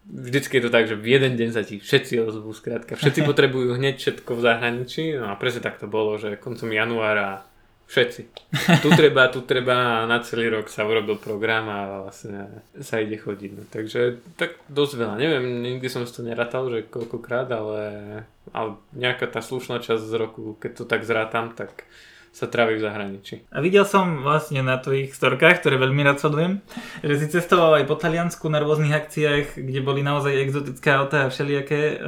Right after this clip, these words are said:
Speaker 2: na akých akciách si bol? Možno takej poslednej dobe, a ktorá v tebe zanechala taký najväčší feeling?
Speaker 1: E, vieš čo, v poslednej dobe chodíme na t-, event, ktorý sa volá Supercar Owners Circle, ktorý je taký,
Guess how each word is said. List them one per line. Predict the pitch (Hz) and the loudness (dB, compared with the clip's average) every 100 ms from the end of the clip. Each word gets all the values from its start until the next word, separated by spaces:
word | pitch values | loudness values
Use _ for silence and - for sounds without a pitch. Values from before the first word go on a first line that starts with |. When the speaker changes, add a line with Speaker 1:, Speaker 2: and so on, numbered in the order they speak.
| 135 131 135 131 | 0 0 0 -2
Speaker 2:
na | 147 196 | -2 -4
akých | - 160 | 0 0
akciách | 156 - 143 135 | 0 0 0 2
si | 143 | 0
bol? | |
Možno | 127 135 135 | 2 0 0
takej | 131 131 | -2 -2
poslednej | 139 160 151 135 127 | -2 0 0 0 0
dobe, | 135 127 123 - | 0 0 -2 -6
a | - | -14
ktorá | 131 151 147 | -4 0 0
v | - | 0
tebe | 139 | -2
zanechala | 139 143 139 139 | -2 -2 -2 0
taký | 131 131 143 | -2 -4 -4
najväčší | 143 139 135 135 131 - - - | -2 -2 -4 -6 -6 -12 -20 -20
feeling? | - 147 143 143 139 139 - _ _ _ _ - - - | -6 0 2 2 -2 -4 -12 _ _ _ _ -20 -20 -16
Speaker 1:
E, | - 135 127 131 | -10 -6 -6 0
vieš | 151 165 | 0 0
čo, | 190 | -4
v | - - - | -8 -12 -4
poslednej | 135 143 - 180 175 156 131 113 | -2 -2 -6 -8 -6 -4 -4 -6
dobe | 107 120 127 127 131 131 131 131 131 139 - - - - | -4 -4 -4 -4 -4 -4 -6 -8 -8 -12 -14 -18 -18 -20
chodíme | - - 160 180 | -10 -6 -4 -2
na | 151 139 143 | -2 -2 -4
t-, | - - | -8 -10
event, | 123 131 131 | -8 -4 -4
ktorý | 123 - 123 | -4 -4 -4
sa | 123 | -2
volá | 127 123 | -2 -2
Supercar | 113 - - 127 - - 120 117 | -4 -8 -4 -4 -4 -4 -2 -2
Owners | 120 120 117 117 | -4 -4 -4 -6
Circle, | - - 120 120 143 160 165 _ - | -8 -4 -4 -2 -4 -4 -6 _ -20
ktorý | - 117 117 117 | -12 -8 -6 -6
je | 113 107 | -6 -6
taký, | - 113 - - | -6 -6 -6 -10